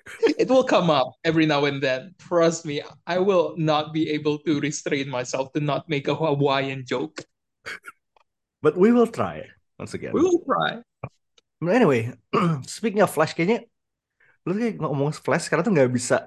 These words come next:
Speaker 2: jauh-jauh dari Flashpoint nggak sih? At this point tuh, aside dari original komiknya, kayaknya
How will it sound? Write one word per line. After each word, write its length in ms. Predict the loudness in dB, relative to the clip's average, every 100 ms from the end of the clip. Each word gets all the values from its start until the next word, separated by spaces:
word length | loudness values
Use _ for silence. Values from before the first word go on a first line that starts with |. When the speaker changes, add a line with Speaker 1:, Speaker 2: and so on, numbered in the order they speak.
| -2
Speaker 2:
jauh-jauh 300 | 0 2 2
dari 120 | 0 0
Flashpoint 460 | 0 -2 0 0 0
nggak 140 | -4 -6
sih? 100 | -8 _ _ _ _ _ _ -2
At 120 | 0 2
this 120 | 0 4
point 160 | 6 6
tuh, 80 | 4 0 _ _ _ -6
aside 320 | -4 2 0 0 2
dari 120 | 6 6
original 380 | 6 4 2 2
komiknya, 480 | 0 0 0 0 -2 _ _ _ _ _ _ _ _
kayaknya 200 | 0 4